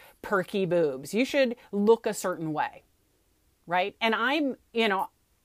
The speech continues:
I, I don't agree necessarily. I have daughters. I don't tell them how they should look. We talk mostly about,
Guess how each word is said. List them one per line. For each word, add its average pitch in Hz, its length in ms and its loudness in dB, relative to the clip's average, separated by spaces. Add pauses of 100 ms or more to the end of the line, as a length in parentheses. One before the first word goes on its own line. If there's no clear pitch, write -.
(220)
I, 175 80 -10 (100)
I 214 160 4 (140)
don't 226 280 4
agree 190 440 0
necessarily. 160 600 -4
I 185 240 -2
have 202 200 -4
daughters. 165 400 0
I 180 100 -2
don't 180 240 -4 (400)
tell 214 280 0
them 170 180 0
how 165 240 -2
they 156 160 -2
should 151 180 -8
look. 151 320 -6
We 214 140 0
talk 196 300 2
mostly 175 460 -2
about, 165 380 4